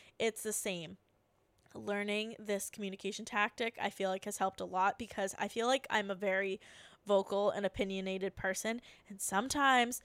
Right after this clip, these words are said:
people don't wanna hear about my opinions and what I have to say, and that is totally fine. So now I give them the option, "Do you want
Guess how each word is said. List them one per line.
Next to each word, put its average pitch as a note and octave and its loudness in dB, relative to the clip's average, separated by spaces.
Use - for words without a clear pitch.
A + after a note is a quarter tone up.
people C#4+ 2
don't D4+ 6
wanna D4 4
hear C#4+ 6
about A3+ 6
my F#3+ 4
opinions F#3 -4
and F#3 -4
what F#3+ -2
I F#3 2
have F3+ 2
to - -6
say, G3+ 4
and A#3 0
that C4 4
is - -2
totally A3+ 0
fine. G3+ -2
So C4 2
now B3 8
I C4+ 8
give C4 -2
them A#3+ -4
the A3 -2
option, F#3 0
"Do F3+ -8
you F#3 -2
want F3+ -4